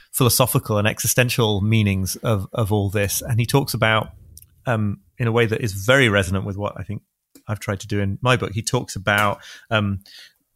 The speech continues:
the ways in which we sort of turn time into an adversary in the way that we approach, um, productivity. We sort of decide that on some level we've got to wrestle this thing into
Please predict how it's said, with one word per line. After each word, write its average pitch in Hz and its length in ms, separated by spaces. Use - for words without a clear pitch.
the 123 140
ways 117 320
in 113 100
which 110 200
we 113 80
sort 110 160
of - 100
turn 120 320
time 113 640
into 110 340
an 104 80
adversary 107 920
in 110 100
the 104 80
way 101 160
that 98 120
we 104 100
approach, - 640
um, 95 400
productivity. 95 800
We 107 160
sort 117 240
of 98 100
decide 101 500
that 101 160
on 110 120
some 123 220
level 101 200
we've 101 140
got - 140
to 101 100
wrestle 98 440
this 95 260
thing 95 440
into 98 720